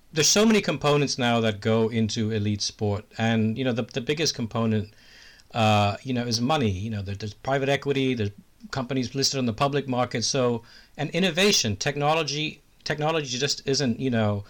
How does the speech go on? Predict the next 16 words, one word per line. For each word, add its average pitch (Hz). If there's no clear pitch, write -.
Google, 123
Apple, 117
you 120
know, 107
Facebook, 113
Microsoft. 110
You 104
know, 101
there's, 101
there's 117
just -
technology 123
producing, 117
you 127
know, 104
these, 117